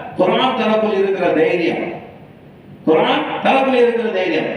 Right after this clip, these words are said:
அம்மா யதசாஅலூன் ஓதிக்கொண்டு வருகிற போது கடைசியிலேயே, அஹ், நமக்கே, நம்முடைய கண்ணே பட்டிருக்கும், பிள்ளை அழகா ஓதிட்டு வர்றாரு, லேசாக ஒரு இடத்துல என்ன இருக்கிறார், நல்ல வேலையாக போய்விட்டது, கண்ணூர் கழிந்து போய்விட்டது.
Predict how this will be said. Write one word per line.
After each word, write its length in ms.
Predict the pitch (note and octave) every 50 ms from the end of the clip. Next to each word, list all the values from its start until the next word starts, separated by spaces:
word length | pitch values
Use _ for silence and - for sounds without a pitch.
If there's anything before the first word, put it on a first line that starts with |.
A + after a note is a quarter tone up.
| - - -
அம்மா 200 | - - - A3
யதசாஅலூன் 640 | A#3+ A#3+ A3 G#3 - A3 A3 A3 A3 A3 G#3 G#3 A3+
ஓதிக்கொண்டு 340 | A#3 A#3 A#3 A3 A3 G#3+ G#3+
வருகிற 360 | G#3 G#3 G#3 G#3 G3+ G3+ G3
போது 160 | A#3 A#3 A#3
கடைசியிலேயே, 840 | - - G3+ G#3+ A#3 A3 G#3+ A3 G#3+ G#3 G3+ G3+ G3+ F#3+ E3+ - - - - - - - - - - - -
அஹ், 180 | - G3+ G3
நமக்கே, 480 | G3+ G#3 A#3+ B3+ B3+ B3+ C4 C4+ C4+ C4
நம்முடைய 380 | - B3+ B3 B3+ B3+ B3+ B3+ B3
கண்ணே 200 | A3+ B3 C#4+ D4+
பட்டிருக்கும், 600 | D4 C#4 B3 G#3 A3+ A3+ - - - - - - - - - - - - - - - - -
பிள்ளை 180 | G#3 A3+ A#3+
அழகா 280 | A3 A3+ A#3+ B3 C4 B3
ஓதிட்டு 280 | A#3+ A#3+ B3 A#3+ A#3+ A#3
வர்றாரு, 720 | A#3 - G#3+ G#3 G#3 G3+ - - - - - - - - - -
லேசாக 460 | - G#3+ B3 C#4+ C#4 C4+ C4+ C4 B3 B3
ஒரு 160 | B3+ B3+ B3
இடத்துல 360 | B3 B3 A#3+ B3+ B3+ B3+ B3
என்ன 140 | A#3 A#3 A#3
இருக்கிறார், 520 | A3+ A3 G#3 F#3 - - - - - - -
நல்ல 260 | D4 - C#4 C#4+ C#4+
வேலையாக 380 | C#4+ D4 D4 D4 D4 C#4+ B3+ B3+
போய்விட்டது, 880 | B3 A#3 A#3 A#3 A3+ A3 A3 G#3+ G#3+ G#3 G3 F#3+ F#3+ F#3+ G3 - - G3+
கண்ணூர் 340 | G#3+ A#3 D4+ E4 E4+ E4 D4
கழிந்து 260 | C#4 C4 B3+ B3 A3+
போய்விட்டது. 520 | G#3 G3 F3 D#3 - - - - - -